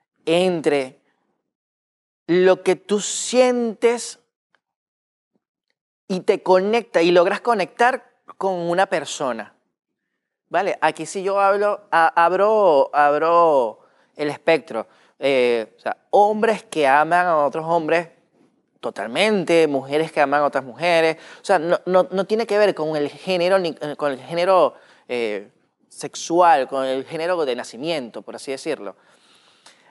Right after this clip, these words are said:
Es lo que logras, cómo logras conectar con otra persona más allá de tus propios intereses,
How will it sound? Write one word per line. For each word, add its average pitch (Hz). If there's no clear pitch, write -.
Es 190
lo 196
que 180
logras, 214
cómo 202
logras 233
conectar 175
con 196
otra 202
persona 185
más 202
allá 240
de 175
tus 185
propios 185
intereses, 170